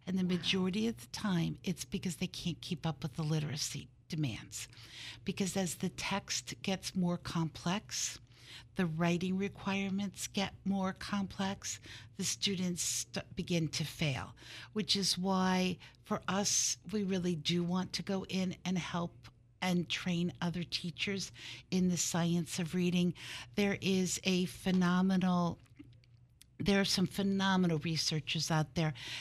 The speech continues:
Speaker 1: and there's some wonderful resources, whether it's the Florida Center for Reading Research. There's a group, um, the International Dyslexia Association, the, um,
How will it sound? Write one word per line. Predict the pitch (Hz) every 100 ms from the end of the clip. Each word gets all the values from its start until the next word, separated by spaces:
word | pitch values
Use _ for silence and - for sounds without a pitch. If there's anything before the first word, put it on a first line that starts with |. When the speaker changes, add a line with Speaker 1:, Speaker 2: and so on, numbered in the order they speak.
| -
Speaker 1:
and | 190
there's | 185 175
some | - 180 180 175
wonderful | 190 196 185 175 - 165
resources, | 175 165 - 170 160 - 151 151 - - - -
whether | 196 185 190 -
it's | 180 170 -
the | 165
Florida | - 196 190 185
Center | - 175 175
for | 165 180
Reading | 175 175 165 165
Research. | 170 165 - 165 160 - - - - - -
There's | 190 175 -
a | 180
group, | - 196 190 - -
um, | 170 170 165 - -
the | 170
International | 185 180 175 175 - 175
Dyslexia | 160 170 - 165 - - 175
Association, | 156 - 165 151 - 156 147 - 156 139 - - - -
the, | 170 196 185 180 175 180 -
um, | 175 170